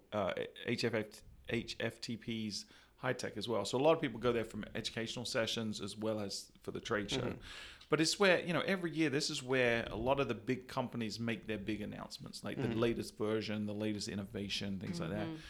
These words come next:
Speaker 1: And it's certainly the place. The, the X tw-, the twenty X stuff, the, the startups is always interesting. You're always gonna learn something. That's where the Tray Away guys were, you know, was
Speaker 2: Mm-hmm.
Speaker 1: this, this thing. They literally have been in business a couple of weeks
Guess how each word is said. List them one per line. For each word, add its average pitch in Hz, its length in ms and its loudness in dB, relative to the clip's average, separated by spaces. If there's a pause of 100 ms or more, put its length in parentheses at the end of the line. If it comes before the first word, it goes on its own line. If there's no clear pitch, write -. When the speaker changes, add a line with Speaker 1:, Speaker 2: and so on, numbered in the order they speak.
(180)
Speaker 1:
And 135 80 0
it's 131 100 2
certainly 165 340 4
the 110 100 -4
place. 120 420 4
The, - 260 2
the 143 180 2
X 196 240 -2
tw-, - 300 -6
the 131 80 2
twenty 170 320 0
X 143 220 2
stuff, 151 540 4
the, 113 340 6
the 117 80 -2
startups 117 600 2
is 113 120 -4
always 123 360 2
interesting. 104 500 -4
You're 113 120 0
always 123 220 0
gonna 107 180 -2
learn 104 200 -2
something. 104 320 0 (400)
That's 139 300 6
where 131 300 8
the 107 80 2
Tray 113 260 2
Away 104 300 -2
guys 92 360 -6
were, 90 220 -6 (240)
you 104 80 -4
know, 104 160 -4
was 107 140 -4
Speaker 2:
Mm-hmm. 135 300 0
Speaker 1:
this, - 180 -14
this 104 180 -4
thing. 98 200 -6
They 113 100 -2
literally 117 400 2
have 98 100 -2
been 110 160 0
in 104 100 0
business 101 360 -2
a - 40 -8
couple 87 280 -6
of - 40 -8
weeks 98 380 -8